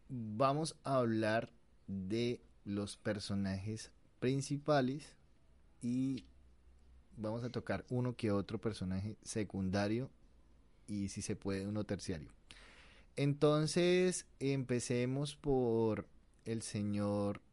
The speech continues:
Daniel LaRusso, interpretado por,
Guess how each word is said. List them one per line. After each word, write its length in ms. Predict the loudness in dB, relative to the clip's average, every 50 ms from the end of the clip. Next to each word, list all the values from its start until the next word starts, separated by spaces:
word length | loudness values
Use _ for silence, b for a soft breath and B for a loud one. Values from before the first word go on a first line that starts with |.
| -8
Daniel 420 | 0 2 4 6 6 6 4 4 4
LaRusso, 460 | 4 4 2 0 -2 -4 -8 -10 -12 -14 -20 -20 -20 -20 -20 -20 -20 -20 -20 -20 -20 -20 -20 -20 -20 -20 -20 -20 -20 b b b b b b b
interpretado 600 | b -4 -2 0 0 0 0 -2 0 2 0 0 2
por, 500 | 2 2 4 4 4 4 2 2 -2